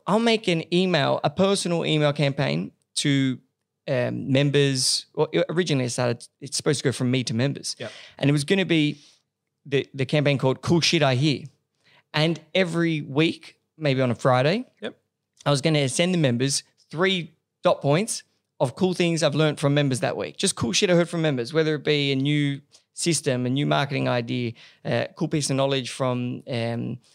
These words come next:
Speaker 1: um, the, the markets or whatever it is,
Speaker 2: Yeah.
Speaker 1: and put it into, put it into this email and send it out. Would that be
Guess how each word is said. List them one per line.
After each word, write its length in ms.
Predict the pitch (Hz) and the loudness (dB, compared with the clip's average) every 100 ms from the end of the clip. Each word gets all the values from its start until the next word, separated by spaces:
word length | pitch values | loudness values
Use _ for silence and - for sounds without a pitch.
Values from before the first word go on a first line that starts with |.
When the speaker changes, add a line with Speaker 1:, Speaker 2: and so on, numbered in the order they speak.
| _ _ _ - | _ _ _ -10
Speaker 1:
um, 680 | 131 123 120 120 117 98 - _ _ _ | -6 -4 -4 -6 -8 -12 -14 _ _ _
the, 120 | 123 123 135 | -10 -8 -6
the 80 | 127 | 0
markets 560 | 135 135 117 - - | 0 0 -4 -8 -6
or 260 | 131 123 120 | -2 -2 0
whatever 440 | 190 233 214 196 185 | 2 2 2 2 0
it 80 | |
is, 260 | 170 139 156 | 0 -2 -2
Speaker 2:
Yeah. 140 | 214 - | -2 0
Speaker 1:
and 140 | 143 | -2
put 160 | 143 208 | -2 -2
it 140 | 180 | -2
into, 420 | 165 151 156 143 127 _ _ _ _ | -2 -2 -2 -4 -6 _ _ _ _
put 100 | 175 | 0
it 140 | 170 | 2
into 200 | 160 147 | 2 0
this 180 | 151 147 | 0 0
email 260 | 170 190 139 | 2 2 2
and 100 | 139 | 0
send 220 | 160 151 | 0 0
it 80 | 175 | 0
out. 160 | - - _ _ _ _ _ - - | -2 -6 _ _ _ _ _ -20 -2
Would 120 | 131 127 | 0 2
that 280 | 190 - | 0 0
be 380 | 143 127 135 185 | -2 0 -2 -8